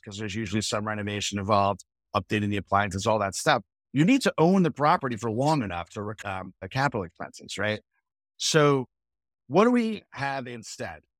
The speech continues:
Well, we have something that's a lot easier for a smaller investor to calculate, which is internal rate of return. It's a lot like cap rate, but here's the difference. Instead of measuring one year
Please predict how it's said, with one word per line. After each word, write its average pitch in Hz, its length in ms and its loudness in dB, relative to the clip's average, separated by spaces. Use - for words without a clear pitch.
Well, 143 140 -4
we 151 100 2
have 170 160 2
something 185 340 -6
that's 143 160 -10
a 143 40 -8
lot 156 200 -4
easier 113 720 -4
for 113 160 -6
a 110 60 -4
smaller 127 400 -4
investor 98 340 -10
to 117 60 -10
calculate, 110 420 -4
which 95 180 -10
is 107 240 -10
internal 117 420 -2
rate 87 180 -12
of - 80 -20
return. - 300 -12
It's - 100 -12
a 101 40 -4
lot 147 240 6
like 233 200 2
cap 113 260 2
rate, 95 260 -8
but 127 100 -2
here's 147 200 2
the 127 80 -4
difference. 98 440 -10
Instead 151 400 2
of 165 100 0
measuring 139 640 -2
one 143 240 0
year 101 440 -6